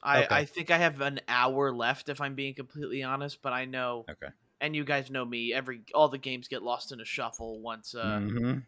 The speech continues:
Speaker 1: once the new release se-, season hits. I really should finish that game for sure. It's only an hour left. I could probably do it pretty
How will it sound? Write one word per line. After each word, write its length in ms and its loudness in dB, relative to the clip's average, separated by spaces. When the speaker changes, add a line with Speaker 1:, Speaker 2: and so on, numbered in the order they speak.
Speaker 1:
once 220 -4
the 100 -2
new 120 -4
release 640 -6
se-, 200 -16
season 420 -8
hits. 160 -8
I 100 4
really 280 0
should 200 -8
finish 360 -12
that 200 -10
game 220 -10
for 140 -16
sure. 460 -8
It's 180 -6
only 200 -4
an 80 -6
hour 260 -4
left. 260 -2
I 60 -8
could 200 -20
probably 420 -10
do 160 -12
it 100 -14
pretty 180 -20